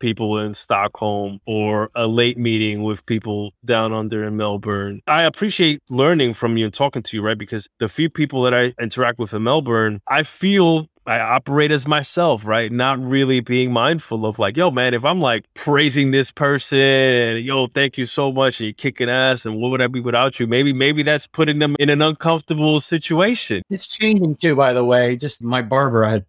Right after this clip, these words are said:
Speaker 2: one come haircut this morning. He's from New Zealand.
Speaker 1: Looking sharp, bro. I'm, I'm so used to you with a big beard and curly, long curly hair, man.
Speaker 2: I know, and I had that mustache for, like, six months, which is
Speaker 1: Yeah.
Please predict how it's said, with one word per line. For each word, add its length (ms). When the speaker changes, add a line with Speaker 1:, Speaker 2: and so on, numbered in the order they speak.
Speaker 2:
one 180
come 140
haircut 320
this 160
morning. 240
He's 160
from 140
New 80
Zealand. 440
Speaker 1:
Looking 240
sharp, 440
bro. 320
I'm, 180
I'm 140
so 220
used 260
to 80
you 100
with 140
a 20
big 260
beard 320
and 120
curly, 360
long 260
curly 340
hair, 280
man. 320
Speaker 2:
I 120
know, 160
and 120
I 60
had 100
that 100
mustache 500
for, 100
like, 200
six 280
months, 360
which 120
is 120
Speaker 1:
Yeah. 680